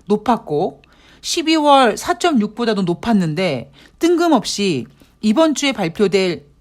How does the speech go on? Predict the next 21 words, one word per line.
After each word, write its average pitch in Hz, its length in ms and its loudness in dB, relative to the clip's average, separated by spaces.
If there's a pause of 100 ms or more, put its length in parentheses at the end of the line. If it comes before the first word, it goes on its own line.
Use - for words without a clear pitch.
(120)
이월 220 460 2
달 196 220 0
근원 196 320 0
개인 180 220 -2
소비 180 240 -4
지출이 196 560 -6 (840)
전년 220 540 4
대비 202 440 -4 (160)
사 339 300 -4
개월 320 280 0
만에 214 420 0 (180)
상승 349 480 -4
반전을 202 600 2
예상한다라는 170 640 -4
건 220 160 -2
이건 185 220 -4
무슨 214 200 -6
소리인지 254 280 0
모르겠어요. 147 580 -10 (2250)
그 - 140 -4
얘기는 185 680 0